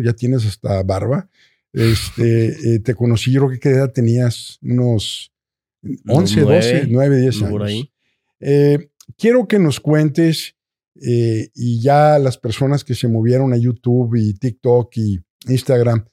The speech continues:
Speaker 1: van a ver videos tuyos, pero cuéntanos cómo es esta travesía de disciplina,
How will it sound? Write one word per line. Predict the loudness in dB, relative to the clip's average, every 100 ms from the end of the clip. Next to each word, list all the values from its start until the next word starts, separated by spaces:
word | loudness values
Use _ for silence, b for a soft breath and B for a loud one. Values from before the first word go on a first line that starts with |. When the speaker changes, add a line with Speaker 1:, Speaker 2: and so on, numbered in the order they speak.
| _ _
Speaker 1:
van | -4 0
a | 2
ver | 2
videos | 2 0 0
tuyos, | 0 0 -2 _ _ _ _
pero | 0 0 0
cuéntanos | 0 2 2 0 -2
cómo | 0 2 2
es | 0
esta | -2 -2 -4
travesía | -2 0 2 0 0 0 2 0 -2 _ _ _ -10
de | -2 0
disciplina, | 0 -2 -4 -4 -2 0 2 2 0 -2